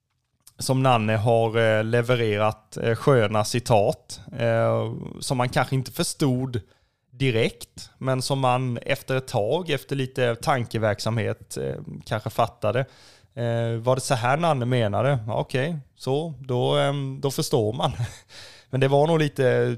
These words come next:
tanke med det, att, eh, folk inte skulle förstå med en gång, utan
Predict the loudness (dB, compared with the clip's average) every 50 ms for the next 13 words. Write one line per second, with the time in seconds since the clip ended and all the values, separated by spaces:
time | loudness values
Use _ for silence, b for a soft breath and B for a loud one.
0 | -2 -2 -2 0 0 -2 -4 -4 -4 -2 0 0 0 0 -2 -4 -8 -14 -20 -14
1 | -4 -2 -2 -2 -2 -6 _ -2 -2 0 0 0 0 -2 -2 -4 -2 -2 -2 -2
2 | -2 -4 -4 -6 -6 -6 -6 -8 -6 -6 -6 -6 -4 -6 -6 -4 -4 -4 -2 0
3 | 0 0 2 2 0 0 0 -2 -2 -4 -6 -4 0 0 0 0 -2